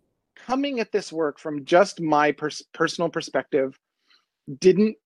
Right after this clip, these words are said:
add the breadth of experiences that were being had on both sides of the war, not only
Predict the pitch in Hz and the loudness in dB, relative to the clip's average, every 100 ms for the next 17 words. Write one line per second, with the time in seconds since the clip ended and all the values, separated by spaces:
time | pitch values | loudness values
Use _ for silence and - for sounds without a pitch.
0 | - 147 151 147 147 143 143 139 _ _ | 0 6 8 8 6 2 -4 -16 _ _
1 | _ _ _ _ _ _ _ _ _ _ | _ _ _ _ _ _ _ _ _ _
2 | _ _ _ 147 156 123 147 151 208 _ | _ _ _ -2 -2 0 4 4 4 _
3 | - - _ _ _ _ _ 165 151 151 | -20 -20 _ _ _ _ _ 0 0 0
4 | - - 160 160 165 175 - 202 180 - | -8 -6 -2 0 -2 -6 -4 -4 -4 -6
5 | 156 139 147 151 147 123 147 143 135 131 | -4 -2 -2 -2 -6 -6 -2 0 -2 -4
6 | - _ _ _ _ - 165 156 127 175 | -10 _ _ _ _ 0 2 2 2 2
7 | 180 - 170 147 139 135 131 - - _ | 2 0 4 4 4 -4 -8 -14 -16 _
8 | _ _ _ - 151 147 139 139 - _ | _ _ _ -6 0 0 -2 -12 -20 _
9 | _ 151 151 147 165 208 - - 185 202 | _ -2 0 2 0 0 -2 -8 4 6
10 | 269 262 220 185 151 | 6 4 0 -2 -6